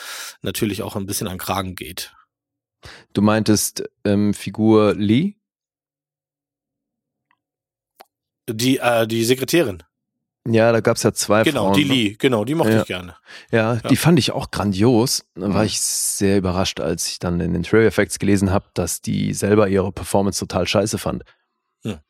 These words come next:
Speaker 2: Ich, weil
Speaker 1: Das
Speaker 2: für mich
Speaker 1: wusste
Speaker 2: ist die
Speaker 1: ich.
Speaker 2: positiv echt rausgestochen. Und vielleicht ist es auch, weil die halt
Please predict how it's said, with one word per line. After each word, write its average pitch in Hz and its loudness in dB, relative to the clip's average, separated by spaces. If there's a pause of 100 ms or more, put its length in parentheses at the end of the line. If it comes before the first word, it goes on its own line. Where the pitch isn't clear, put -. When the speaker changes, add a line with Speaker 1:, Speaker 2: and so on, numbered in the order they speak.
(220)
Speaker 2:
Ich, - -6
weil 92 2
Speaker 1:
Das - -8
Speaker 2:
für 98 6
mich 117 6
Speaker 1:
wusste 139 6
Speaker 2:
ist - 0
die 107 2
Speaker 1:
ich. - -6
Speaker 2:
positiv 113 2
echt 113 -2
rausgestochen. 107 0 (520)
Und 95 -2
vielleicht 107 2
ist 123 2
es 123 -4
auch, 110 0
weil 104 2
die 104 2
halt 98 0